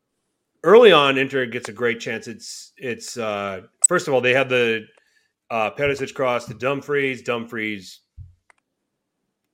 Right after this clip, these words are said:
his balls were resting on Teo's head as he jumps up for the header to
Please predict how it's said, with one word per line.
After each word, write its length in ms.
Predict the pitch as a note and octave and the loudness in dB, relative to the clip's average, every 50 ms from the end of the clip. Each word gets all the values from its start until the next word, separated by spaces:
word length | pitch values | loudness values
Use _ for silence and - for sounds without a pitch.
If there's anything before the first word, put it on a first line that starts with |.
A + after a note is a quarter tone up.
| _ _ _ _ _ _ _ _ _ _ _ _ - | _ _ _ _ _ _ _ _ _ _ _ _ -20
his 340 | - A2+ A2+ G2+ F2+ - - _ _ _ - | -12 -12 -12 -12 -12 -16 -20 _ _ _ -2
balls 340 | - C3 C3+ C#3 C#3 C3+ C#3 | 0 2 2 2 0 -2 -4
were 120 | B2 A#2 | -6 -6
resting 380 | A2+ B2 B2+ B2 - B2+ A#2 A2+ | -4 -4 -4 -4 -4 -6 -4 -2
on 100 | A2 A2 | -4 -4
Teo's 340 | - - B2+ A#2 A2 A2 - | -2 -2 -2 0 0 -2 -4
head 260 | - - C#3 C3+ C3 B2 | -2 0 0 2 0 0
as 80 | A2+ | -2
he 100 | A#2 A2+ | -6 -8
jumps 300 | G2+ A2 A#2+ A#2+ A#2 - | -6 -4 -6 -4 -4 -4
up 160 | B2+ A#2 - | -6 -6 -6
for 160 | - A#2+ G#2+ G#2 | -6 -6 -6 -6
the 120 | G2+ F#2+ | -6 -6
header 420 | - C3 C3 A#2+ A#2+ A#2 A2 - - - - - - - - _ _ - | -4 -2 0 2 0 0 0 -4 -12 -20 -20 -20 -20 -20 -20 _ _ -6
to 280 | - A#2+ A#2 A2+ A2+ | -4 -4 -4 -4 -6